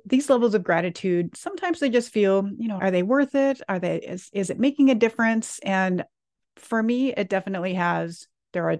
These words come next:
plenty of studies that back up the importance of gratitude. And these small bits of gratitude, like the one I described, sometimes they're talked about as the gratitude that's the, uh, under the water part of the gratitude iceberg. And they can be really important and powerful. So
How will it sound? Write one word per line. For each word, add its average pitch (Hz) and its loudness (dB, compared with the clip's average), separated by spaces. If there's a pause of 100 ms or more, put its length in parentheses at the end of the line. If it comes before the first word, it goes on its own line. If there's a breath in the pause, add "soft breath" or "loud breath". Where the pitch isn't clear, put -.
plenty 254 0
of 220 -2
studies 180 0
that 175 -6
back 190 -2
up 165 -4 (100)
the 190 -4
importance 202 -2
of 202 -4
gratitude. 165 0
And 233 0
these 254 0
small 320 -2
bits 277 -6
of 220 -4
gratitude, 170 -4
like 170 -2
the 208 -4
one 202 -2
I 185 -4
described, 170 -4 (280 loud breath)
sometimes 302 -2
they're 285 2
talked 214 0
about 180 0
as 180 -4
the 190 -8
gratitude 233 -4
that's 180 0
the, 170 -2 (340 loud breath)
uh, 175 0 (100)
under 269 2
the 240 4
water 196 2
part 190 -4
of 165 -8
the 170 -4
gratitude 170 -6
iceberg. - -10 (440 loud breath)
And 190 4
they 233 6
can 294 6
be 311 6
really 226 2
important 262 2
and 240 -4
powerful. 226 -4
So 240 -4